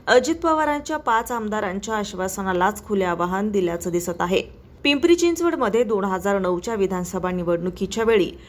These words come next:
नव्याने तीन मतदारसंघ तयार झाले, पिंपरी चिंचवड आणि भोसरी विधानसभा मतदारसंघ. याच अनुक्रमे आमदार अण्णा बनसोडे, आमदार शंकर जगताप, आमदार महेश लांडगे हे नेतृत्व करत आहेत. महाराष्ट्र विधानसभा सदनाच्या वेळी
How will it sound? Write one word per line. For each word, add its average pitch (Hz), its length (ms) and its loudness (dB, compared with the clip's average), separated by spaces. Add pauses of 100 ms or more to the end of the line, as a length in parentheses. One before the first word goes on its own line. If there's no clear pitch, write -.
(180)
नव्याने 302 500 4
तीन 240 340 -6
मतदारसंघ 202 720 -4 (140)
तयार 175 260 -4
झाले, 185 300 2 (400)
पिंपरी 196 300 4
चिंचवड 202 500 2 (400)
आणि 208 220 2
भोसरी 220 400 0
विधानसभा 196 560 0
मतदारसंघ. 175 680 -2 (400)
याच 294 260 4
अनुक्रमे 330 460 0
आमदार 220 480 0
अण्णा 185 240 -2
बनसोडे, 240 580 2 (100)
आमदार 185 320 -2
शंकर 196 380 -6
जगताप, - 440 -6 (400)
आमदार 247 320 4
महेश 254 420 0
लांडगे 240 300 -2
हे 240 120 2
नेतृत्व 202 540 -2
करत 185 300 -6
आहेत. 180 220 0 (420)
महाराष्ट्र 320 560 2
विधानसभा 226 600 -2
सदनाच्या 180 540 -2
वेळी 190 320 2